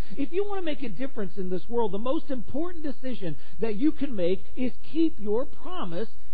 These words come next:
and stay married to the person you're married to.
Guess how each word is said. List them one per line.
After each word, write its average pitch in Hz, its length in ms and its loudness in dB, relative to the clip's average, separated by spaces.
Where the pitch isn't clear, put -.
and 226 220 0
stay 262 180 0
married 277 540 0
to 254 80 0
the 262 80 0
person 311 460 0
you're 330 100 0
married 311 540 0
to. 131 180 0